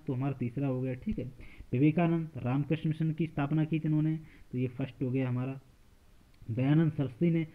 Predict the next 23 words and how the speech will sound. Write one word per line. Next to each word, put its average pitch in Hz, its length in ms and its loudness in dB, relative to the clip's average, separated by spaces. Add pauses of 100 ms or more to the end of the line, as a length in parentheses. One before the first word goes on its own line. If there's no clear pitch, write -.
(240)
आर्य 147 220 2
समाज 151 220 2
की 156 80 -2
स्थापना 151 320 0
की 147 80 0
थी, 139 40 -8
फोर्थ 131 340 -6
हो 120 80 -2
गया। 131 260 -2 (340)
और 127 320 0
एम 143 180 4
जे 156 100 6
रनाड़े 143 460 4
ने 143 300 4 (1300)
प्रार्थना 131 500 -2
समाज 139 220 0
की 139 100 -2
स्थापना 131 400 -4
की 123 160 -4
थी, 120 100 -6
तो 113 140 -6
हमारा 117 180 -2
second 127 460 -4